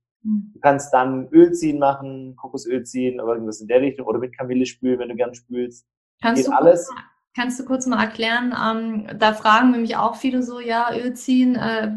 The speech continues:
Speaker 1: wofür ist denn das jetzt gut? Kannst du noch mal ganz kurz darauf eingehen? Warum sollten wir das machen? Warum lohnt sich das? Ne? Was
Speaker 2: Also ich
Speaker 1: aus dem
Speaker 2: würd
Speaker 1: Ayurveda kommt, von Tausenden von Jahren, warum sollten wir das heute wieder machen?
Speaker 2: Also A, kommt's drauf an, welches Öl ihr benutzt.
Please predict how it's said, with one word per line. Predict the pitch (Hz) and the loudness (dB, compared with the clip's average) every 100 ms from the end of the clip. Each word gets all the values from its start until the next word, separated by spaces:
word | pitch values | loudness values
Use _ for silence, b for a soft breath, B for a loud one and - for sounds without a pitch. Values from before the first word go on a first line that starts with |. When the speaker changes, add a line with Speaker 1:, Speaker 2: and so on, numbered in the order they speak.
| 220 208 | -8 -8
Speaker 1:
wofür | 240 - 220 | -6 -2 -2
ist | 226 | 0
denn | 233 | -2
das | 226 | -2
jetzt | 220 - | -4 0
gut? | 226 208 - | 2 2 0
Kannst | 220 214 | -2 0
du | 233 | 0
noch | 226 | 0
mal | 226 214 | 0 2
ganz | 214 208 | 0 0
kurz | 220 | -6
darauf | 214 202 196 | -2 -2 0
eingehen? | 196 220 262 233 | 0 2 2 2
Warum | 220 226 | 0 -2
sollten | 226 233 | -6 -6
wir | 233 | -6
das | 226 | -4
machen? | 214 226 240 | -4 -2 -2
Warum | 220 220 | -2 -2
lohnt | 220 247 254 | 2 6 6
sich | 214 - | 6 -6
das? | 180 180 - _ | -6 -8 -20 _
Ne? | 202 214 | -2 2
Was | 214 | 4
Speaker 2:
Also | 339 | 4
ich | 185 | 4
Speaker 1:
aus | |
dem | - | 4
Speaker 2:
würd | 196 | 4
Speaker 1:
Ayurveda | 214 220 226 220 | 4 2 2 0
kommt, | 220 226 254 254 - - | -2 2 2 0 -12 -14
von | - 214 | 0 0
Tausenden | 214 220 233 226 | 2 -2 -4 -6
von | 220 214 | -4 0
Jahren, | 208 220 226 b b _ _ | 2 0 -4 b b _ _
warum | 214 220 226 226 220 | 2 2 0 -4 -8
sollten | 220 214 220 | -6 -4 -4
wir | |
das | 214 | -4
heute | 220 214 | -4 -4
wieder | 214 | -6
machen? | 202 202 196 196 _ _ _ _ _ _ _ 147 | -4 -6 -8 -20 _ _ _ _ _ _ _ 4
Speaker 2:
Also | 143 | 6
A, | 98 | 4
kommt's | 160 165 151 | 2 -4 -4
drauf | 135 | -8
an, | 131 | -2
welches | 127 123 - | -2 -4 -6
Öl | 151 | 0
ihr | 170 | 0
benutzt. | 175 190 214 - | 0 -6 -8 -12